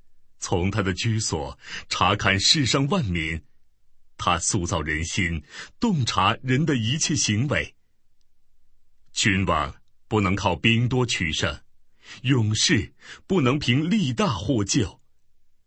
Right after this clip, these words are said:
靠战马取胜，实属妄想。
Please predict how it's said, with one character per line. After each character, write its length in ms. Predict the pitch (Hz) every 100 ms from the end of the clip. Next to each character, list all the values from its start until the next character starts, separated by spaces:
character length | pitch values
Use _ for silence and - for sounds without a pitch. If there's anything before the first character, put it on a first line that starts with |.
| _ - -
靠 300 | - 90 90
战 200 | 113 95
马 200 | 87 87
取 260 | - 90
胜， 340 | 85 90 73 69 _ - -
实 320 | - 117 123
属 220 | - 117
妄 220 | 196 143 87
想。 360 | 98 73 -